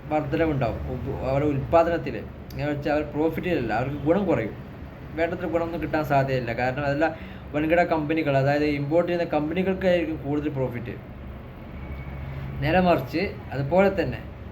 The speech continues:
ക-, ഈ ഉൽപ്പാദനം കൂടുകയും ഇന്ത്യ, ഏ, നമ്മുടെ ഇന്ത്യ മഹാരാജ്യത്തിൽ ഈ വസ്തു, കയറ്റുമതി ചെയ്യുന്ന വസ്തുക്കൾക്ക് ഉൽപ്പാദനം കൂടും, കയറ്റുമതിയും കൂടും. ഇന്ത്യൻ മാർക്കറ്റിൽ സാധനങ്ങളുടെ അപര്യാപ്തത മൂലം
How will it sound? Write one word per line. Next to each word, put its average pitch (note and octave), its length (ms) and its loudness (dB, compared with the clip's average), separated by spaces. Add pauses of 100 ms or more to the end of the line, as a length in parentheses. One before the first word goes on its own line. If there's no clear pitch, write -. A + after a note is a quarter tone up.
(560)
ക-, C#3+ 280 0
ഈ D#3+ 140 4 (280)
ഉൽപ്പാദനം F3+ 580 4
കൂടുകയും E3+ 480 0 (1800)
ഇന്ത്യ, C#3 220 2 (160)
ഏ, C3+ 340 2
നമ്മുടെ C3+ 200 -2
ഇന്ത്യ C#3+ 200 2
മഹാരാജ്യത്തിൽ F3 800 2
ഈ D3+ 140 0
വസ്തു, D3+ 300 -2 (180)
കയറ്റുമതി E3 420 0
ചെയ്യുന്ന E3+ 280 2
വസ്തുക്കൾക്ക് D#3 460 -4 (100)
ഉൽപ്പാദനം E3+ 540 4
കൂടും, B2 240 -4 (680)
കയറ്റുമതിയും E3+ 600 0
കൂടും. A2+ 240 -4 (680)
ഇന്ത്യൻ F3 340 0
മാർക്കറ്റിൽ C3+ 760 2
സാധനങ്ങളുടെ C3+ 920 0
അപര്യാപ്തത C#3 720 0
മൂലം A#2 320 -4